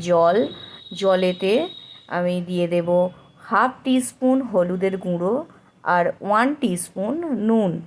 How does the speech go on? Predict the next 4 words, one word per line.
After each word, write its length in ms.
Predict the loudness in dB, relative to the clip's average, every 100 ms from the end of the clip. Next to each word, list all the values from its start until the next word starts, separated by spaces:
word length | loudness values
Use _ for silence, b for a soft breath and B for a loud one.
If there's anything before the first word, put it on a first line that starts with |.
| -16 _ _ _ _ _ _ _ _ _ _ _ -18
দিয়ে 380 | -12 -4 2 2 2
আমি 160 | 2 0 -4
খানিকটা 480 | -4 -4 -4 0 2 2 -2 -14 -20 -20
ফুটতে 360 | -4 -4 0